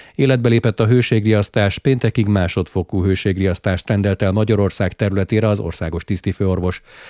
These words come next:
A héten már a kora hajnali órákban huszonöt fok felett lesz a hőmérséklet. Fontos, hogy sok folyadékot fogyasszunk, a járműveket pedig ellenőrizzük,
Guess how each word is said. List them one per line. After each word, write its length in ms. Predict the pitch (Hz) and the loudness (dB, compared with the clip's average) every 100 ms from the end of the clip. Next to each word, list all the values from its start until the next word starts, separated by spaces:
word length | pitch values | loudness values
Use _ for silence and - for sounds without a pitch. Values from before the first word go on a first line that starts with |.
| - - | -20 -2
A 80 | |
héten 260 | 135 135 135 | 0 2 2
már 140 | 120 | 4
a 60 | 113 | 2
kora 240 | - 135 | 2 2
hajnali 380 | 117 110 101 95 | 4 2 2 2
órákban 420 | 95 95 87 92 | 2 2 0 -2
huszonöt 460 | 85 117 117 104 85 | 0 0 0 0 -2
fok 200 | - 82 | -4 -6
felett 260 | 101 87 - | -4 -4 -4
lesz 220 | 87 - | -6 -4
a 60 | |
hőmérséklet. 720 | 98 101 95 90 101 101 92 - - - - | 0 0 0 -2 -2 -2 -4 -6 -20 -20 -8
Fontos, 320 | - 156 135 | -2 2 2
hogy 140 | 135 - | 0 0
sok 220 | 147 139 | -2 0
folyadékot 540 | 127 110 98 95 101 | 2 2 2 0 0
fogyasszunk, 540 | - 113 104 - 110 104 | 0 2 2 2 0 2
a 60 | |
járműveket 580 | 110 117 107 101 98 95 | 2 2 2 0 0 -2
pedig 240 | 98 92 | -2 -2
ellenőrizzük, 680 | 101 101 95 98 95 87 104 | 0 0 0 0 0 -2 -4